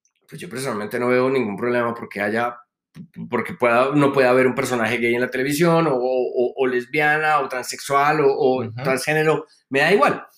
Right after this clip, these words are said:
Speaker 1: Pero claro, lo chévere de este personaje es que, es que es gay y desarrolla una historia muy bonita,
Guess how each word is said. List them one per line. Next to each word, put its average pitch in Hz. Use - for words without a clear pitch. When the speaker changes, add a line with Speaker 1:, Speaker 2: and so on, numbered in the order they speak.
Speaker 1:
Pero 160
claro, 190
lo 131
chévere 143
de 196
este 202
personaje 185
es -
que, -
es 143
que 151
es 156
gay 208
y 147
desarrolla 139
una 165
historia 208
muy 220
bonita, 254